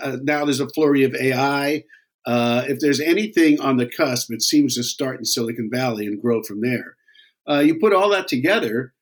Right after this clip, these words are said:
uh, and, uh, you, you've got a, a huge economy here,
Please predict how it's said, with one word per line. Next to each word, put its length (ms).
uh, 340
and, 380
uh, 220
you, 180
you've 160
got 160
a, 120
a 160
huge 600
economy 600
here, 400